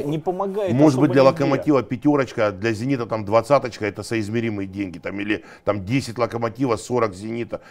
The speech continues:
Speaker 1: Это надо просто понимать, надо просто более глубоко понимать, какие были трансферные расходы. Но он покупал хорошего футболиста Малкома, хорошего игрока.
Speaker 2: Так.
Speaker 1: Но то, что я говорю, что то, что он тут не раскрылся, есть обстоятельства. Какие-то матчи, которые он играет, он реально феерит.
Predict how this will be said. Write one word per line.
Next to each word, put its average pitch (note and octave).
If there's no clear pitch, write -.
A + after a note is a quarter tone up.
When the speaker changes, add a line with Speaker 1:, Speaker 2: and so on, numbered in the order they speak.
Speaker 1:
Это C3+
надо C3+
просто C#3
понимать, C3+
надо A2+
просто A#2+
более A#2+
глубоко A2
понимать, A#2
какие A2+
были A2
трансферные G#2+
расходы. G2+
Но B2
он C3+
покупал C3
хорошего A#2
футболиста G2
Малкома, F#2
хорошего G2+
игрока. E2
Speaker 2:
Так. G#2
Speaker 1:
Но G2+
то, B2
что A#2
я A2+
говорю, A#2
что G2
то, A2+
что A2
он G2+
тут -
не G#2
раскрылся, A#2
есть G#2+
обстоятельства. F#2+
Какие-то B2+
матчи, A#2
которые G#2
он G#2+
играет, A2
он G2
реально G2+
феерит. F#2